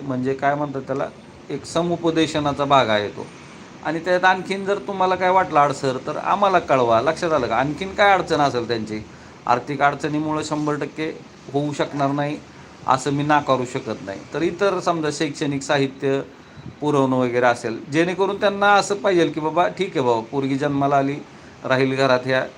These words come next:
खाईल पिईल इथं, नाही का, पण आणखीन तिचं शैक्षणिक साहित्य असेल किंवा खाण्यापिण्याचा खर्च असेल, तर आपण, मी तुम्हाला गॅरंटी देतो, माझ्यापर्यंत या गोष्टी पोचवा. मी माझ्या परीने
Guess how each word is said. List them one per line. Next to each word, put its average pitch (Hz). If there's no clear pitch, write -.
खाईल 131
पिईल 127
इथं, 127
नाही 156
का, 110
पण 120
आणखीन 131
तिचं 135
शैक्षणिक 127
साहित्य 127
असेल 110
किंवा 123
खाण्यापिण्याचा 117
खर्च 113
असेल, 104
तर 170
आपण, 165
मी 156
तुम्हाला 165
गॅरंटी 135
देतो, 113
माझ्यापर्यंत 135
या 135
गोष्टी 139
पोचवा. 131
मी 151
माझ्या 151
परीने 135